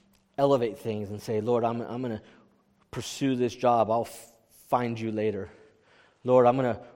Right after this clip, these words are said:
raise my family, and when I'm done with that, I'll come and seek you." And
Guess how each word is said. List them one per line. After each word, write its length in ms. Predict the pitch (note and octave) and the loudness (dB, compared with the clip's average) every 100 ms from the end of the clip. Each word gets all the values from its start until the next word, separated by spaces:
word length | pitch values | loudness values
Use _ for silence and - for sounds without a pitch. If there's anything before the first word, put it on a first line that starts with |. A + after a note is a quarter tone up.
| - | -10
raise 400 | A2 B2+ C#3 B2+ | 0 4 4 2
my 180 | B2 A2+ | -2 -4
family, 480 | - B2 A#2+ A2 | -4 -4 -2 -4
and 80 | G#2 | -4
when 80 | A2 | -4
I'm 100 | A2 | -2
done 200 | A2+ A#2+ | 0 0
with 120 | A#2 | 0
that, 220 | A#2+ A2 A2 | 0 2 2
I'll 360 | A2+ G#2 - - | 0 -2 -10 -8
come 260 | C#3 A2+ | -6 -4
and 140 | G#2 - | -8 -10
seek 360 | - A#2 - | -6 -6 -6
you." 360 | A#2+ A#2 G#2+ G2+ | -6 -6 -6 -8
And 180 | G#2 | -10